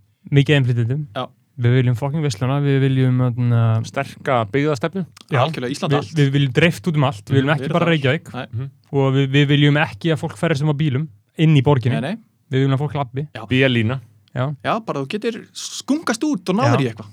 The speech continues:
Speaker 1: Já.
Speaker 3: Já.
Speaker 1: Fucking
Speaker 2: Ekki bara skungast út og þú ert í einhverju auðn og ert bara í lífshættu, skilur.
Speaker 1: Já.
Speaker 3: Já.
Speaker 2: Sem það
Speaker 1: Einmitt.
Speaker 2: ert í alvörinni.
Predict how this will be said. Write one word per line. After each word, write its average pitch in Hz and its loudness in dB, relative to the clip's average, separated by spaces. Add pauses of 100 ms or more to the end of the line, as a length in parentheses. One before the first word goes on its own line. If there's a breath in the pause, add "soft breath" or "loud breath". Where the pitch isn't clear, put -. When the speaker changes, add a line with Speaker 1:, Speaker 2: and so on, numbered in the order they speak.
(120)
Speaker 1:
Já. 135 0
Speaker 3:
Já. 131 2 (120)
Speaker 1:
Fucking 202 0
Speaker 2:
Ekki 180 2
bara 175 2
skungast 277 0
út 247 -2
og 294 4
þú - -
ert - -8
í 185 2
einhverju 180 0
auðn 240 4
og - -2
ert 220 0
bara 143 -2
í 170 -4 (120)
lífshættu, 175 0
skilur. 107 -10
Speaker 1:
Já. 127 2 (180)
Speaker 3:
Já. 98 0
Speaker 2:
Sem 151 4
það 147 2
Speaker 1:
Einmitt. 151 6
Speaker 2:
ert 156 -4
í 120 -6
alvörinni. 113 -12